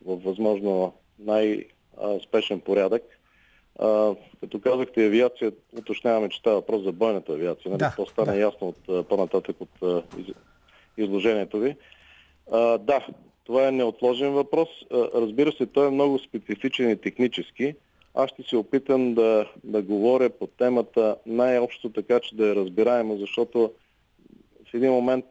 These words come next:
Speaker 1: а, не бива да ставаме специалисти по всички теми и да влизаме в детайли. Да, факт е, че, а, платените първи осем самолета Ф шестнайсет ще се забавят.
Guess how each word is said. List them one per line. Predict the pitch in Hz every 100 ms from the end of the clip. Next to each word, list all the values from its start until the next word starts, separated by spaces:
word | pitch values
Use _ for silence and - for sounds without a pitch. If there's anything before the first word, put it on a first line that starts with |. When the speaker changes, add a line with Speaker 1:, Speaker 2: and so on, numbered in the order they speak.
| _
Speaker 1:
а, | 117 110 107 - -
не | 117 117
бива | 120 135
да | 113
ставаме | - 127 120 110
специалисти | - 104 113 113 -
по | 95 98
всички | 85 117 - 95
теми | - 117 107
и | 104
да | 95 -
влизаме | 117 107 98
в | 87
детайли. | 82 - 101 78 76 _ _ _ _ _ _
Да, | 110
факт | - 147 147 131
е, |
че, | - - 120 110 107 _ _ _ -
а, | 110
платените | 107 113 - 131 131 117 - 107 98 92
първи | - 113 110
осем | 113 - 101
самолета | - 98 101 107 -
Ф | 101
шестнайсет | - 92 - 101 95 -
ще | - -
се | -
забавят. | 85 82 107 135 135